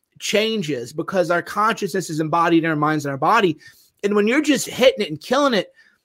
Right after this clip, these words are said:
and people say things to you, you're, you're just like, "I, I don't even have time. I don't even wanna talk to you." And, and that naturally, or, or even the same thing, like, a lot of people haven't noticed is 'cause my body, you know, you've gone, um,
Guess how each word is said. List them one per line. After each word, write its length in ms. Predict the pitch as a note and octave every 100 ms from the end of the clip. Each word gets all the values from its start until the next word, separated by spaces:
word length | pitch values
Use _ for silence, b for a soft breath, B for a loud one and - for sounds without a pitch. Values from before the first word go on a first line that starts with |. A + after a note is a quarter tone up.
| _ _
and 120 | F#3
people 260 | C4+ C4 G#3
say 280 | - A3+ D#4
things 320 | E4+ D4+ -
to 120 | G3
you, 360 | E3 C#3 D#3 - _ _ _ _ _ _
you're, 360 | F3 C4 F4 G3
you're 160 | C4+
just 220 | D4+ D#4
like, 160 | C4+ G#3+ -
"I, 100 | G#3 -
I 120 | -
don't 160 | E4 E4+
even 160 | C#4+ C4
have 260 | A#3+ A3+
time. 200 | - G#3 F#3+
I 40 |
don't 80 | C4+
even 100 | E4+
wanna 100 | C4+
talk 340 | - A3 C#4+
to 60 | G#4
you." 280 | G4 - - _ b b b b G#3
And, 200 | G#3 F#3+
and 160 | G3+ A3
that 200 | A#3 F#3+
naturally, 680 | G3 A3 B3+ - A3+ G#3+
or, 180 | G#3 A3 A3+
or 80 | B3
even 260 | B3 D4
the 80 | D4
same 240 | - B3
thing, 140 | A#3 G#3+
like, 160 | G3+
a 40 | F#3+
lot 140 | F#3+
of 60 | G#3
people 220 | G3+ F#3
haven't 180 | F3 E3
noticed 260 | E3 D#3+
is 120 | D#3+ B B B B B
'cause 200 | G#3+ E3
my 240 | F#3 A3+ B3+
body, 320 | A3 G#3+ G#3
you 220 | G3 G3
know, 120 | F3+
you've 360 | F3 G3 G#3+ -
gone, 380 | F#3 F#3 F3+ F3
um, 300 | D#3 C3+